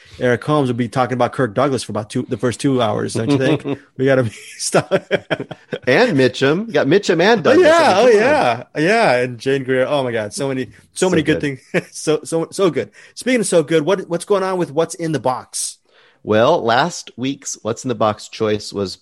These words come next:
Speaker 2: from Andrew Martin from Andrew Watches Movies. Come back to us one of these days, Andrew Watches Movies.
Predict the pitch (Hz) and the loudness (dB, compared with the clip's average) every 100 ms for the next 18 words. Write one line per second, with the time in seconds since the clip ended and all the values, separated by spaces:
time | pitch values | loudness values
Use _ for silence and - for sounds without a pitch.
0 | _ 107 92 - 113 131 143 123 107 120 | _ -4 -4 -2 -2 -2 -4 -2 -2 -2
1 | 135 156 226 _ _ 104 - 95 95 98 | -4 -6 -8 _ _ -10 -6 -4 -4 -4
2 | 110 101 98 107 107 117 147 185 - - | -4 -2 -4 -8 -6 -2 0 -2 -4 -16
3 | _ - 107 107 107 - 120 135 120 113 | _ -8 -2 -4 -4 -6 -6 -6 -6 -6
4 | 117 117 107 107 113 143 - 104 104 104 | -6 -4 -2 -2 -2 -6 -10 -10 -8 -6
5 | 101 101 104 107 107 160 - | -8 -8 -10 -10 -8 -8 -10